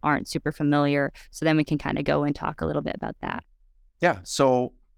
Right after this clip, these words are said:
Speaker 2: um, the Native American bison or buffalo who range out west, west of the Mississippi, have a really wild, um, behavior. So the ones that are actual, truly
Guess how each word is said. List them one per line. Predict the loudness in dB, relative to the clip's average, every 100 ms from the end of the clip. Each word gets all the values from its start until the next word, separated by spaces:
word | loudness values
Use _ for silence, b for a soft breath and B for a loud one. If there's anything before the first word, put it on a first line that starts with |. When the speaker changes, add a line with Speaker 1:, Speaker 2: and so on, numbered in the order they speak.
| 2
Speaker 2:
um, | 4 4 2 0 0
the | 0
Native | 2 2 2
American | 2 0 0 0
bison | 0 0 0
or | 0
buffalo | 2 0 0 -6 -8 -12 _ _ _ _ -2
who | 2 2
range | 4 4 4 4
out | 4 2
west, | 2 0 -2 -2
west | -2 0
of | -2
the | 0
Mississippi, | 0 -4 -4 -2 -2
have | 0 0
a | 2
really | 2 2 4
wild, | 2 2 4 4 2 -2 -10 _
um, | 0 2 0
behavior. | 0 -2 0 -2 -4
So | -4 0 2
the | 2
ones | 2 2 2
that | 2
are | 2
actual, | 2 0 0 -2 -4
truly | -4 -2 0 4 2 0